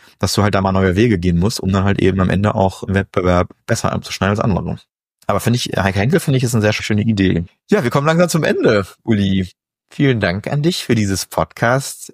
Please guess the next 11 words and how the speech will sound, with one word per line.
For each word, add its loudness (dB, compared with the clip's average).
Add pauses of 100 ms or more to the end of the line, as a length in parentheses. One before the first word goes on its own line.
äh, 0
ja, 2
und -4
an -4
der 2
Stelle, 0
glaube 2
ich, -2
auch -2
nochmal 0
ein 0